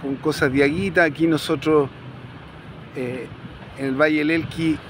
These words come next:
el arte del Pachacuti, digamos, se vive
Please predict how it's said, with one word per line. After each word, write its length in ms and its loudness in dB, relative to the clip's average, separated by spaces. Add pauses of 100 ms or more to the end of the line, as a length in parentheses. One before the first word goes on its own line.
el 160 2
arte 680 4 (180)
del 200 2 (220)
Pachacuti, 640 2
digamos, 380 6
se 120 2
vive 520 6